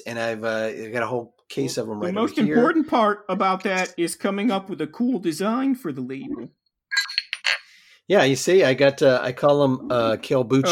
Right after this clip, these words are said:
Speaker 2: Oh,
Speaker 1: You
Speaker 2: I
Speaker 1: see?
Speaker 2: see. It's, they're, they're, they're filled to different levels, which is
Speaker 1: <laughs>
Speaker 2: interesting.
Speaker 1: Well, it's not an exact science. Uh, I
Speaker 2: Hey,
Speaker 1: just fill
Speaker 2: Cam,
Speaker 1: 'em until
Speaker 2: can you do that off mic?
Speaker 1: Yeah. Oh, sorry.
Speaker 2: That's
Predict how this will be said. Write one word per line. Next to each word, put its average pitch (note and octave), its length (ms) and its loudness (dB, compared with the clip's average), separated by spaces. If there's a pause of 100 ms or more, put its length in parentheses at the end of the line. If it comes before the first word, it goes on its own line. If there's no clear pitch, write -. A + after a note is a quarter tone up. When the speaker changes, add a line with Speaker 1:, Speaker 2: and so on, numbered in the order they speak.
Speaker 2:
Oh, F4+ 160 4 (120)
Speaker 1:
You C4 280 0 (360)
Speaker 2:
I D#3+ 120 4
Speaker 1:
see? C3+ 100 -2
Speaker 2:
see. C#4 100 -6 (140)
It's, F#3 340 -4
they're, E3 220 -4 (500)
they're, A3+ 320 2 (300)
they're A3+ 160 6
filled D4+ 440 6
to B3+ 100 6
different C4 520 0
levels, A3+ 720 -2 (1200)
which F3 200 0
is C#4 180 4
Speaker 1:
<laughs> - 0 -
Speaker 2:
interesting. B3 400 2
Speaker 1:
Well, G#3+ 240 4 (880)
it's - 220 -20
not G3+ 240 6
an E3 80 4
exact D#3+ 400 0
science. E3 640 2 (160)
Uh, A#2 480 2
I A#2 140 -2
Speaker 2:
Hey, G4 80 2
Speaker 1:
just - 120 2
fill F#4 100 6
Speaker 2:
Cam, F4 200 2
Speaker 1:
'em A3+ 140 -4
until - 260 -2
Speaker 2:
can C#4+ 80 2
you E4 140 2
do D#4 160 2
that B3+ 180 0
off B3+ 180 0
mic? B3+ 320 -2
Speaker 1:
Yeah. A2+ 140 -4 (800)
Oh, C#3 160 2
sorry. - 380 2
Speaker 2:
That's D3+ 220 -2